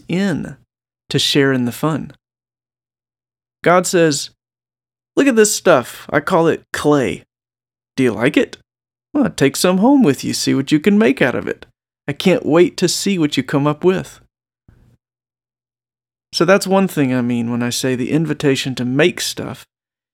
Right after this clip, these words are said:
is constituted by God's grace. Another thing is that grace, by its very nature, is unnecessary. Grace is, you could say,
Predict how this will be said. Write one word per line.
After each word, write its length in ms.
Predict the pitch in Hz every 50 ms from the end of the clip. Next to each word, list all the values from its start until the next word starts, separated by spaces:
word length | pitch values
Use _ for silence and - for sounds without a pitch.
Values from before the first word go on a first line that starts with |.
| _ -
is 200 | - 131 123 -
constituted 840 | - - - 165 156 156 151 - - 127 - - 135 127 127 120 104
by 160 | 127 127 123
God's 380 | - 127 120 117 113 113 -
grace. 680 | - - 120 120 123 117 110 - - - - - - - _ _ _ _ _ _ _ _ _ _ _ _ _ _ _ _ _ _ _ _ _ _ _ _ _ _ _ _ _ _ _ _ _ _ _ _ _ _ _ _ _ _ _ _ _ _ _ _ _ _ _ _ _ _ _ _ _ _ _ -
Another 340 | - 135 147 220 320 359 208
thing 480 | - - 117 113 120 151 185 185 160 -
is 160 | - 131 123
that 240 | 120 127 117 - -
grace, 640 | 117 131 151 190 175 143 165 - - - - - - - _ -
by 180 | - - 120 120
its 120 | 113 -
very 260 | - 123 131 117 110
nature, 640 | 113 117 123 143 - 107 - - 107 107 120 135 - _ _ _ _ _ _ -
is 180 | - 139 131 - _ -
unnecessary. 1040 | 147 160 175 180 175 170 185 196 - 240 190 - - 135 117 - - - - - _ _ _ _ _ _ _ _ _ _ _ _ _ _ _ _ _ _ -
Grace 320 | 120 156 170 180 175 -
is, 320 | - - 180 196 180 156 165
you 80 | 170
could 200 | 160 - 156 147
say, 400 | - - 160 156 156 151 147 -